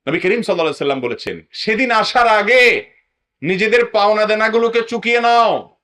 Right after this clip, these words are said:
মানুষের সম্পদ, ইজ্জত নষ্ট করে থাকলে এগুলোর সব ক্ষমা চেয়ে দায় দেনা পরিশোধ করে পরিচ্ছন্ন হয়ে যাও। ওই দিন আসার আগে, যেই দিন কোনো মানুষের উপকার কেউ করতে পারবে না,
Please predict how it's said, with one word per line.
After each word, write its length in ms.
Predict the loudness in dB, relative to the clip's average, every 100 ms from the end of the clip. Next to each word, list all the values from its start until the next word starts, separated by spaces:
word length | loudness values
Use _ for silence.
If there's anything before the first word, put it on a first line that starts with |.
| _ _ _ _ _
মানুষের 380 | -2 0 2 0
সম্পদ, 600 | -2 -2 -2 2 2 4
ইজ্জত 360 | 0 0 0 0
নষ্ট 260 | 0 -2 -2
করে 220 | 0 0
থাকলে 720 | 0 -2 0 4 6 4 0 _ _ _ -4
এগুলোর 360 | 0 0 0
সব 400 | 0 2 4 4 0
ক্ষমা 300 | -4 -2 -2
চেয়ে 580 | 2 2 2 2 -2 -4 _ _ _
দায় 220 | 0 2
দেনা 220 | 2 2 0
পরিশোধ 420 | 0 0 0 -2
করে 480 | 0 2 4 4 2
পরিচ্ছন্ন 520 | 0 -4 -4 -6 -2 0
হয়ে 240 | 2 2
যাও। 680 | 4 4 6 4 2 0 _ _ _ 0
ওই 180 | 2 4
দিন 160 | 2
আসার 320 | 0 0 2
আগে, 520 | 2 4 6 6 6 2 -8 _ _ _
যেই 240 | -2 0
দিন 540 | 2 4 4 4 0 -8 _ _ _ _ _ _ _ _ _ _ -6
কোনো 200 | -4 -4
মানুষের 840 | -4 -6 -6 -4 -2 -2 -6 _
উপকার 440 | -12 -10 -6 -6 -6
কেউ 260 | -6 -8
করতে 320 | -6 -12 -12 -14
পারবে 260 | -14 -14
না, 120 | -18